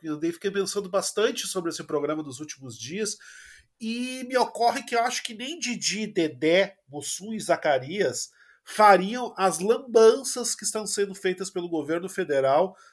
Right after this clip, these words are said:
na tentativa de liquidar com a C P I da covid dezenove. Então, acho que a gente acaba tendo uma espécie de alívio cômico inesperado dentro de todo o caos, toda a destruição que tá se vivendo no Brasil,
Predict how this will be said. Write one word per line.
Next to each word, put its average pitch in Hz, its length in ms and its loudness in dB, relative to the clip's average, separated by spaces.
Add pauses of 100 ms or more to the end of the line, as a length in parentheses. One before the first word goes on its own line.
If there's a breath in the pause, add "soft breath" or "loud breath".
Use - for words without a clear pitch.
(120)
na 190 100 2
tentativa 190 840 0
de 190 600 -4
liquidar 175 640 2
com 190 180 -4
a 190 100 -2
C 202 160 0
P 185 240 -4
I 175 60 -8
da 175 100 -2
covid 160 420 -10
dezenove. 131 640 -2
Então, 147 260 -10
acho 165 220 -4
que 175 340 -4 (320 loud breath)
a 165 140 2
gente 208 800 -4 (140 loud breath)
acaba 220 400 4
tendo 220 400 -2 (180)
uma 208 360 -4
espécie 202 440 0
de 185 120 2
alívio 185 520 2
cômico 185 640 2
inesperado 151 880 0 (400)
dentro 175 280 -2
de 156 160 -8
todo 220 320 0
o - 60 -16
caos, 175 760 4
toda 180 180 0
a 196 40 2
destruição 160 640 -4
que - 80 -16
tá 156 100 -2
se 147 140 -8
vivendo 139 260 -6
no 139 80 -8
Brasil, 131 480 -4